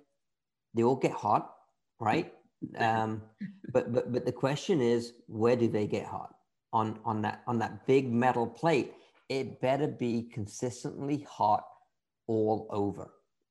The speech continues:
Speaker 1: Um, so if I set my heat press at four hundred degrees Fahrenheit,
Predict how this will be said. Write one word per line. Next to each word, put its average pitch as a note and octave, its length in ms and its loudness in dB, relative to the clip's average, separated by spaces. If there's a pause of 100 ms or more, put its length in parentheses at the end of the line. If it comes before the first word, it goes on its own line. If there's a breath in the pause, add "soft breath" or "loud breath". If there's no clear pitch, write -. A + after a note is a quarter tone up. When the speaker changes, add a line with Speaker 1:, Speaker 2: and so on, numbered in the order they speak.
(140)
Speaker 1:
Um, G#2 340 -2 (140)
so A#2 60 -2
if A2 160 -2
I C3 100 6
set D3+ 220 -2
my D#3 100 0
heat C3+ 200 -4
press C3 220 -4
at - 180 -12
four A#2 200 -6
hundred A#2 260 -4
degrees A2+ 540 -2 (480)
Fahrenheit, B2 540 -2